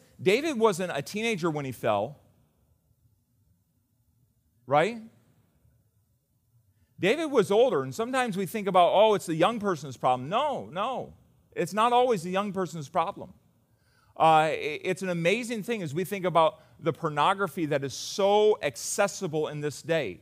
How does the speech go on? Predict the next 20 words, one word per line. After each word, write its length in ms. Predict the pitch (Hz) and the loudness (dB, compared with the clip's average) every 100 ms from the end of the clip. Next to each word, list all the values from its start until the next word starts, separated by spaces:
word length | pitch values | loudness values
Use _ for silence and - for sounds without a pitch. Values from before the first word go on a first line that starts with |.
| - | -8
It's 180 | 165 | -6
not 300 | 202 214 247 | -2 0 0
a 80 | 196 | -2
young 260 | 170 202 214 | 0 0 0
person's 420 | 160 190 180 143 | -4 -4 -6 -8
problem 420 | - 190 165 135 147 | 0 0 0 -6 -2
only. 380 | 190 196 80 65 _ _ _ _ _ _ _ _ _ _ - | -2 -2 -10 -16 _ _ _ _ _ _ _ _ _ _ 2
Uh, 160 | 151 | 4
Satan 480 | 143 - 214 233 220 | 4 0 0 0 0
gets 180 | 202 - | 0 0
in 100 | 185 | -4
the 80 | 170 | -2
mix, 260 | 208 - | -2 -2
and 100 | 175 | -2
oftentimes 580 | 170 196 175 165 170 151 | 0 0 -2 -6 -6 -4
by 160 | 135 156 | 0 0
the 140 | 143 | 0
age 260 | 165 165 135 | -4 -2 -4
of 140 | 113 | -6
nine 580 | 123 135 147 202 262 | -2 0 0 -2 -8